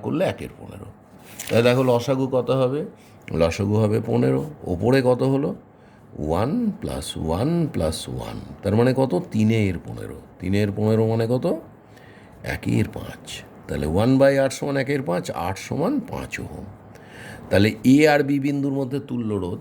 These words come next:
যাকে আমরা আর এ বি বলতে পারি, সমান সমান পাঁচ ওহম। সুতরাং তুল্য রোধ চেয়েছিল এ ও বি বিন্দুর মধ্যে তিন নম্বর প্রশ্নে, সেটা আমাদের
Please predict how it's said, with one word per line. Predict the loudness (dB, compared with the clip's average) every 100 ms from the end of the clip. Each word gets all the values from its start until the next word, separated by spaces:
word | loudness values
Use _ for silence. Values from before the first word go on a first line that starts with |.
| -6
যাকে | -4 0 2
আমরা | 2 2
আর | 0 2 2 0 0
এ | 2 4
বি | 4
বলতে | 4 2 2 -4
পারি, | -6 -4 -6 -8 -20 -20 -20 -20
সমান | -8 -2 0 2
সমান | 4 4 2
পাঁচ | 0 -4 -8
ওহম। | -14 -16 -16 -18
সুতরাং | -14 -6 -2 0 0
তুল্য | 2 4 6
রোধ | 4 2
চেয়েছিল | 0 0 2 0 0 -4 -12 -18 -12 2
এ | 6
ও | 6 6
বি | 4
বিন্দুর | 4 2 0 0
মধ্যে | 0 0 -2 -4
তিন | -2 2
নম্বর | 2 2 0
প্রশ্নে, | 0 -2 -2 -2
সেটা | -2 -4 -4
আমাদের | -2 -2 -2 -2